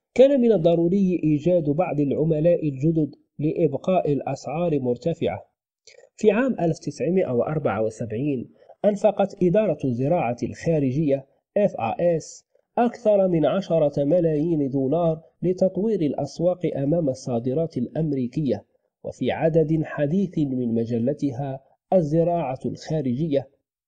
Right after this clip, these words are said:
كانت إدارة الزراعة الخارجية تشرح بزهو واضح كيف توسعت في التطوير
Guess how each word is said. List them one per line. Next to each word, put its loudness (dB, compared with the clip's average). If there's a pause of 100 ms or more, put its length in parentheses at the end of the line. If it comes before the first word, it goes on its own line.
(1120)
كانت 6
إدارة 0
الزراعة 0
الخارجية -2 (260)
تشرح 0
بزهو 2
واضح 2 (140)
كيف -2
توسعت -2
في -8
التطوير -2